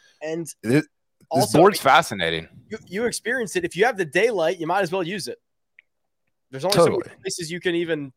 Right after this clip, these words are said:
Speaker 1: try to pull off fifteen hours of golf in a single day, and July
Speaker 2: Yeah,
Speaker 1: is
Speaker 2: you could
Speaker 1: one of them.
Speaker 2: Well, I was gonna say, you, you do it at Augusta because you have such a small field, right? You could probably do it at the U S O-, uh, I don't, I don't know if you could.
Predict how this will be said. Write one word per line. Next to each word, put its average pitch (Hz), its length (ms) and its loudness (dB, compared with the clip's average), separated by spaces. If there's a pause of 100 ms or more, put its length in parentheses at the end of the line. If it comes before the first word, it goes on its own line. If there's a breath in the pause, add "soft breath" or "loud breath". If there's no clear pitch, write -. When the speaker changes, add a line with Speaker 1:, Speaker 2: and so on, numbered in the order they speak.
(160)
Speaker 1:
try 170 180 -4
to 165 80 -2
pull 139 180 -6
off 113 200 -4
fifteen 120 320 -10
hours 104 320 -8
of 95 100 -18
golf 104 260 -8
in 104 60 -16
a 98 60 -14
single 98 260 -14
day, 92 280 -10
and 95 200 -16 (1120 loud breath)
July 117 340 2
Speaker 2:
Yeah, 117 60 6
Speaker 1:
is 110 80 0
Speaker 2:
you 123 60 0
could 147 140 0 (240)
Speaker 1:
one 107 140 -18
of - 40 -20
them. - 160 -20 (480)
Speaker 2:
Well, 131 140 4
I - 20 6
was 117 120 2
gonna 123 100 -2
say, 123 180 2
you, 107 140 -2
you 110 200 -4
do 127 140 0
it 120 60 2
at 110 100 0
Augusta 104 400 0
because 101 300 -2
you 104 100 -2
have 101 220 0
such 104 240 -4
a - 100 -4
small 98 480 0
field, 92 720 -6
right? 98 340 0
You 101 300 -4 (140)
could 139 560 0
probably 127 520 4
do 135 200 0
it 139 160 2
at 127 80 -4 (420)
the 127 160 -2
U 117 680 -4
S 127 280 0
O-, 127 180 0
uh, 123 640 -4
I - 20 -4
don't, 110 160 -2
I 92 140 0
don't 101 140 -2
know 92 100 -2
if 87 140 -6
you 82 80 -6
could. 78 340 -6